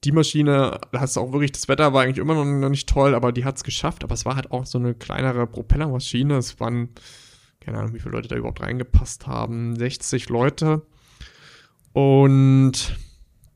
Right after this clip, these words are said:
ja, aber es war wirklich ein Kampf.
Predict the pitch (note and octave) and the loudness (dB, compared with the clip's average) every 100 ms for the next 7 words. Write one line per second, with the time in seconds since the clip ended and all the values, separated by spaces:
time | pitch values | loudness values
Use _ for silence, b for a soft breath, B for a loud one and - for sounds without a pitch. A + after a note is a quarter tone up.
0 | _ _ _ _ - C3 B2+ B2+ B2+ C#3 | _ _ _ _ -4 4 4 4 4 4
1 | C3+ B2+ B2 C#3+ C#3 A#2 - C#3 D3+ - | 4 4 2 2 2 -2 2 4 4 0
2 | - | -10